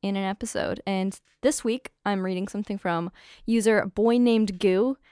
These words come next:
who writes, "Please don't crash your car, Chris. Drive safe."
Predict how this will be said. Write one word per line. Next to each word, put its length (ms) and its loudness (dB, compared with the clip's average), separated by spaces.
who 160 2
writes, 320 4
"Please 320 0
don't 260 2
crash 320 -2
your 120 -2
car, 260 0
Chris. 420 -4
Drive 380 0
safe." 580 -4